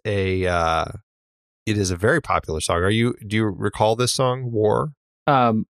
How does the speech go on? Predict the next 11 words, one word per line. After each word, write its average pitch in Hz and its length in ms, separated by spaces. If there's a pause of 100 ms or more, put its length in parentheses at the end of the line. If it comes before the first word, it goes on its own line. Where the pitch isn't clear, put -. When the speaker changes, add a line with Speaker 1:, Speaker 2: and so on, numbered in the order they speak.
Speaker 2:
I, 123 240
in, 127 340
in 127 200
fact, - 340
I 107 100
do, 107 540
because 113 600
it 147 180
is 127 340
the 110 120
song 113 680